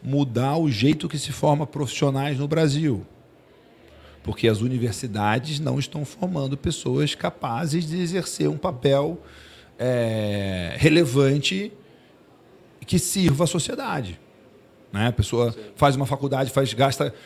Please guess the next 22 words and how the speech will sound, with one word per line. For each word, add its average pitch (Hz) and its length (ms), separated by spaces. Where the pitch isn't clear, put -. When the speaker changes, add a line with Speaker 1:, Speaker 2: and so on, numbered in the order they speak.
Speaker 1:
quatro 190 400
anos 170 240
de 139 100
mensalidade, 151 800
no 202 80
final 160 280
do, 160 160
dos 156 260
quatro 160 300
anos 165 120
ele 180 100
sai 175 240
com 185 120
um 202 100
pedaço 220 380
de - 40
papel 214 340
escrito 196 240
que - 60
ele 190 80
é - 20
formado. 202 600